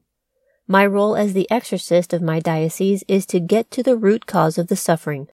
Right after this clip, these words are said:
whether it's demonic or medical or psychological, something that is other. This ministry is about healing. It's like going to see a physician. A physician can't help you until they learn your symptoms,"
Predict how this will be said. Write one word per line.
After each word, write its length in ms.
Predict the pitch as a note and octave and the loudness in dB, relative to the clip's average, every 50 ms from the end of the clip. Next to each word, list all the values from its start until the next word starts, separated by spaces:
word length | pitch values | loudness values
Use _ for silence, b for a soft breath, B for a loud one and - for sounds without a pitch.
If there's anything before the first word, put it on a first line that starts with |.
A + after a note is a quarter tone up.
| _ _ _ _ | _ _ _ _
whether 280 | - F#3+ F#3 F#3+ F#3 | 0 2 2 4 2
it's 140 | F3+ E3+ - | 0 -2 -2
demonic 580 | - F#3 F3+ F3+ F#3 G3 G#3 A#3 A#3+ - - - | -4 -2 -2 0 0 0 0 -2 -4 -6 -2 0
or 100 | G#3+ A#3+ | 0 2
medical 600 | B3+ A#3 G3 F3 F3 - - F#3 F#3 F#3 G3 - _ | 4 2 2 2 0 -2 0 0 0 0 -2 -2 _
or 340 | - F#3 F#3 F#3 F#3 F#3+ | -2 0 2 0 0 -2
psychological, 1040 | F#3+ - - F#3 F#3 - - F3+ F3 D#3+ D#3 - E3 - - D#3+ D#3+ E3 D#3+ - - _ _ - | -4 -4 -2 -2 -2 0 0 0 0 0 -2 -2 -4 -4 -2 -2 -2 -2 -4 -6 -12 _ _ -16
something 420 | - - G#3 G#3 G3 - G3+ F#3+ | -6 -2 -2 0 0 0 0 2
that 140 | F#3+ F#3 F3+ | 2 2 2
is 220 | F#3+ F#3+ F#3 - _ _ _ _ _ _ _ _ | 0 0 -2 -6 _ _ _ _ _ _ _ _
other. 420 | G3+ A3 A#3+ F#3 D#3+ - - - _ _ _ _ _ _ _ - | 0 2 2 2 0 -2 -4 -10 _ _ _ _ _ _ _ -2
This 220 | G3+ G3+ - - | -2 -2 0 0
ministry 720 | G3+ G#3+ A#3+ B3 B3 - - - - D3+ D3 D3 D#3+ - _ _ _ _ _ | 2 4 4 4 2 0 -2 -6 -6 -6 -6 -6 -8 -12 _ _ _ _ _
is 160 | - F#3 - | -4 -4 0
about 260 | F#3 F3+ F3 E3+ F3 | 2 2 2 2 0
healing. 480 | - - A3 G#3+ F3 D3+ - D#3 F3 - _ _ _ _ _ _ _ | 0 2 2 2 2 2 -2 -6 -10 -14 _ _ _ _ _ _ _
It's 200 | G3+ G3+ - - | -2 0 2 2
like 160 | A3 G#3 F#3+ | 2 2 2
going 240 | G3 A3+ A#3 B3 B3+ | 2 2 2 2 0
to 80 | - | -2
see 200 | - - - A#3 | -6 -4 0 2
a 60 | A#3+ A#3 | 2 2
physician. 640 | - B3 A#3+ A#3+ A3+ F#3 - - D#3 C3+ C3+ D3+ - _ _ - | 2 0 2 2 2 2 0 -4 -8 -10 -10 -14 -16 _ _ -4
A 80 | A#3 | -4
physician 540 | - - A3+ G3 F#3+ A3+ A3+ - A3 F#3+ F3+ | 0 0 0 2 2 2 2 2 0 -2 -2
can't 260 | - - G#3 A3 A#3 | 0 0 0 0 0
help 240 | - B3 A3+ - - | 0 0 0 0 0
you 220 | E3+ E3 E3 - - | 0 0 0 0 0
until 320 | F#3+ G3 F#3+ - F3+ E3 | -2 -2 2 2 2 4
they 140 | E3 F#3 F#3 | 4 2 2
learn 220 | F3 E3 D#3 D#3+ | 2 0 0 0
your 80 | D#3+ F3 | -2 -2
symptoms," 600 | - - E3+ C#3+ - - - - E3+ - - - | -2 -4 -4 -6 -6 -8 -10 -10 -12 -14 -18 -20